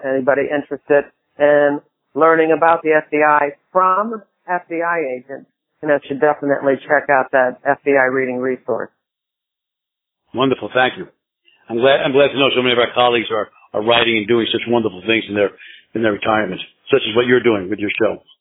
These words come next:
Speaker 1: My third book, you know, very similar to, to your book for, uh, corporations. You know, I'm writing a book, uh, right now based on the F B I in book, T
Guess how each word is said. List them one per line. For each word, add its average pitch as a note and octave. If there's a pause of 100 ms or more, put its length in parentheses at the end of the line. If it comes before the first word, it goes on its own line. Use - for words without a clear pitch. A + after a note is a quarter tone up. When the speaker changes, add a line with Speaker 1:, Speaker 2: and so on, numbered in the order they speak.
(380)
Speaker 1:
My D#3 (100)
third A3
book, D3 (120)
you D3+
know, D#3
very F3+
similar F3+
to, E3 (240)
to E3
your D#3+
book D3 (100)
for, C#3+
uh, C3 (180)
corporations. E3 (140)
You D3+
know, D3
I'm E3+
writing E3
a D3+
book, C#3 (480)
uh, C3+
right D#3
now E3+ (160)
based E3
on D3+ (140)
the D#3
F D#3+
B D#3
I D3
in D3
book, D#3 (100)
T E3